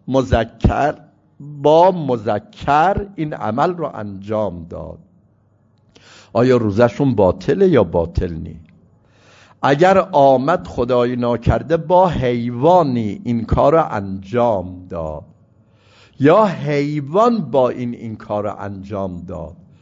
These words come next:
خارج کشورهای غربی دیگه سگ دارن، میگه احتیاج به ازدواج نداریم که، سگ رو تربیت کردن، سگ باشون بالاخره رفتار می‌کنه، جماع می‌کنه و امثال اینها.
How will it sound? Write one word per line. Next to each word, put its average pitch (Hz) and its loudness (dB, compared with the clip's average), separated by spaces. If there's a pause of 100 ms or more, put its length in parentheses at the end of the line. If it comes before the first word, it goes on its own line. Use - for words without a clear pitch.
(320)
خارج 120 0
کشورهای 110 2
غربی 95 -2
دیگه 98 -4
سگ 123 -2
دارن، 147 -2
میگه 123 -6
احتیاج 123 -4
به 113 -4
ازدواج 98 -2
نداریم 87 -4
که، - -12 (320)
سگ 127 2
رو 131 4
تربیت 107 0
کردن، 98 0 (260)
سگ 143 0
باشون 131 -2
بالاخره 104 0 (600)
رفتار 107 2
می‌کنه، 135 -4
جماع 101 -2
می‌کنه 156 -6
و 120 -4
امثال 98 -4
اینها. 85 -6